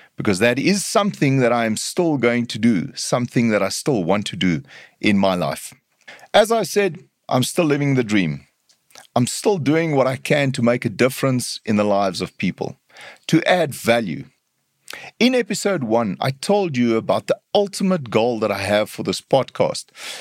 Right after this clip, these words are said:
and that is to create a collective of intentional people that can have an impact worldwide. In short, I'm looking for a better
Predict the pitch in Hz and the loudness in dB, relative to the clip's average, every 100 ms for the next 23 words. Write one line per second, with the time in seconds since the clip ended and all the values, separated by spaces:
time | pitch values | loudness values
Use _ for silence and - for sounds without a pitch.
0 | - - 185 247 285 - 214 - 170 135 | -8 0 2 2 0 -2 -4 -2 2 2
1 | 139 - 120 123 131 117 147 - 208 175 | 0 0 -2 0 0 2 2 0 -2 0
2 | - 131 131 127 - 220 226 - 233 220 | -2 0 0 -2 -2 0 0 0 0 0
3 | 202 - 214 214 - 117 165 254 _ - | -2 -2 0 0 2 0 0 -6 _ -20
4 | - - - - 135 139 131 156 185 185 | -18 -18 -2 0 2 2 4 4 2 -2
5 | - 143 135 131 113 - _ - 80 90 | -2 -2 2 0 0 -8 _ -6 0 2
6 | 95 82 - 76 78 69 - - - _ | 0 -4 -4 0 2 0 -4 -10 -18 _
7 | _ _ _ _ _ 190 202 - - 156 | _ _ _ _ _ 2 2 2 0 0
8 | 101 - - _ _ _ _ - 175 151 | -2 -8 -18 _ _ _ _ -2 2 2
9 | 147 151 135 - 101 - - 156 | 0 0 0 0 -2 0 0 2